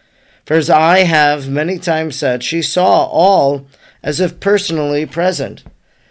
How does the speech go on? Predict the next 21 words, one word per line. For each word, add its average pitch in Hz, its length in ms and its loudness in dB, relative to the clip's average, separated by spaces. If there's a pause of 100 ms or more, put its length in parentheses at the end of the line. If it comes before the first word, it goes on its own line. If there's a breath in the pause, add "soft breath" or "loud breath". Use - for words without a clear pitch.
(160)
Between 208 380 0
the 180 100 0
actions 180 420 0
of 185 120 0
the 175 80 -2
Son 160 280 0
and 165 140 -2
the 156 60 -4
Mother, 120 340 -4
there 143 160 -4
was 151 240 -2
a 147 100 -6
most 165 340 -4
sweet 156 440 -6
and 143 300 -6
wonderful 208 580 -2
harmony 131 560 -4 (340 soft breath)
and 139 220 -6
correspondence, 165 960 -2
most 147 320 -4
pleasing 135 580 -4